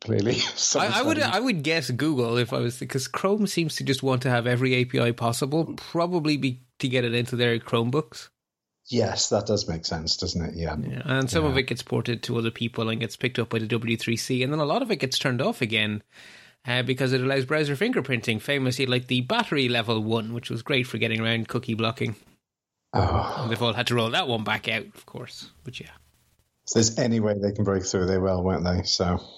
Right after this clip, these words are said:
Speaker 2: Oh, that is a cat and mouse game and a half. Um, if, if, if I had a euro for every time myself and Alison talked about that on Security Bits on her Nosilicast, I, I would be rich, actually. It would be great, but no.
Speaker 1: <laughs> But no.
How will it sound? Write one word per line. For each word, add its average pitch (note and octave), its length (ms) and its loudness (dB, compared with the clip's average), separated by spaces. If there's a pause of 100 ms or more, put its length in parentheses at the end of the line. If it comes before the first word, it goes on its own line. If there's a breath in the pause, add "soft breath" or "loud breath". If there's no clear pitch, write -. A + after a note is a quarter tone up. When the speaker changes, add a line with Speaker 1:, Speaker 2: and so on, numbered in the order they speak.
Speaker 2:
Oh, B2 140 -2
that C#3+ 180 0
is C3+ 100 0
a B2+ 60 2
cat C3 200 -2
and B2 120 0
mouse B2 200 0
game A#2 200 0
and A#2 80 0
a A2+ 80 2
half. A#2 500 0
Um, A#2 380 2
if, - 140 -4
if, C3 360 -8
if - 140 -8
I C3+ 220 2
had C#3+ 240 -2
a - 40 0
euro B2+ 360 2
for A#2+ 100 -4
every B2+ 180 2
time B2+ 220 2
myself A#2+ 380 0
and A#2+ 80 0
Alison A#2+ 340 -2
talked B2 240 -2
about A#2+ 140 -2
that A#2 180 2
on A#2+ 300 0
Security A#2+ 400 0
Bits A#2+ 320 0
on A2+ 80 0
her A#2 180 0
Nosilicast, A#2 840 -2 (160)
I, B2+ 1120 -2
I B2 80 0
would F3 140 0
be A#3+ 100 0
rich, - 460 -2
actually. F#3 420 -2
It D3 100 -2
would F3 120 2
be B3 80 0
great, C#4 460 -2
but - 260 -2
no. A2 160 -2 (440 loud breath)
Speaker 1:
<laughs> - 520 -6
But G#2 120 2
no. F2 260 0